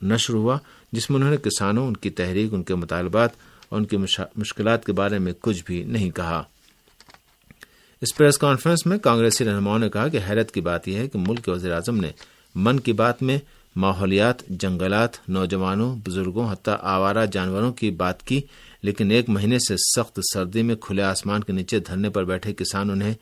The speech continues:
نظر نہیں آئے اور نہ ہی ان کے بارے میں ایک لفظ بھی بولنے کی ضرورت انہوں نے محسوس کی۔ واضح ہے کہ ہندوستان میں کسان تحریک کا آج تینتیسواں دن ہے اور حکومت اور کسانوں میں ڈیڈ لاک بدستور برقرار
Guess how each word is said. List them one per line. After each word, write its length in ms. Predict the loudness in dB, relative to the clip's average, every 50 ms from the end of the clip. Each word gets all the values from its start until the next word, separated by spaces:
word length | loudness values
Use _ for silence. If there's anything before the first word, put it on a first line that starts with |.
| -12 -20 -20 -20 -20 _ _ -4
نظر 320 | 0 0 2 2 4 4
نہیں 300 | 4 2 2 2 2 2
آئے 140 | 2 2 0
اور 160 | 0 0 2
نہ 120 | 2 0 0
ہی 140 | 0 0 -2
ان 80 | -2
کے 100 | -2 -4
بارے 280 | -4 -2 -2 -2 0 0
میں 120 | 0 0
ایک 200 | -2 -2 -4 -2
لفظ 240 | -2 0 0 0 -2
بھی 100 | -4 -6
بولنے 320 | -4 -2 -2 0 0 0
کی 120 | -2 -2 -4
ضرورت 320 | -4 -2 -2 -2 -2 -2
انہوں 160 | -4 -2 -2
نے 100 | -2 -2
محسوس 440 | -2 -4 -4 -4 -4 -6 -6 -6 -6 -6
کی۔ 160 | -6 -8 -8 -8 _ _ _ _ -20 -20 -20 -20 -20 -18 _ 2
واضح 260 | 6 6 8 8 8
ہے 180 | 8 8 6 4
کہ 220 | 4 4 4 4 2 0 0
ہندوستان 560 | 0 0 0 0 -2 0 2 4 4 4 4
میں 120 | 2 2 0 -4 _ _ _ _ _ _ -2
کسان 420 | -2 0 2 4 4 4 4 4
تحریک 400 | 2 0 0 2 2 0 0 2
کا 240 | 2 2 2 2 0 0
آج 340 | 0 2 2 2 0 -4 -6
تینتیسواں 540 | -4 -4 -2 -2 -2 -4 -2 -2 -2 -2 -2
دن 200 | 0 0 2 2
ہے 180 | 2 0 -2 -4 -8 _ _ _ _ _ -6
اور 400 | -2 0 2 2 2 2 0 -2 -6 -8 -10
حکومت 400 | -10 -6 -2 0 0 0 0 0
اور 80 | -2 -4
کسانوں 420 | -4 -6 -4 -2 0 0 2 2
میں 120 | 2 0
ڈیڈ 220 | 0 -2 -4 -4 -2
لاک 300 | 0 0 0 -2 -4 -6 _ _ -8
بدستور 560 | -6 -4 -2 -2 -4 -6 -6 -6 -6 -6 -6 -6 -10 -10 -6
برقرار 440 | -6 -6 -6 -6 -6 -8 -6 -6